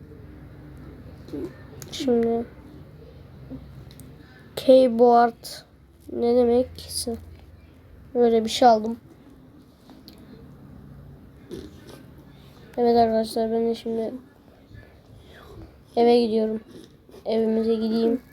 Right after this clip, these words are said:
Geldim eve. Hadi be arkadaşlar. Enerjimiz,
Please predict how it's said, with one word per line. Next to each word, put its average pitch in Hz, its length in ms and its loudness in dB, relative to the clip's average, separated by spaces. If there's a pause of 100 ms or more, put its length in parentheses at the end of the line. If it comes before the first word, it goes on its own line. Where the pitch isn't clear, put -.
(680)
Geldim 233 360 6
eve. 220 260 4 (1900)
Hadi 269 260 8
be 220 500 6
arkadaşlar. 226 800 -4 (1900)
Enerjimiz, 240 800 4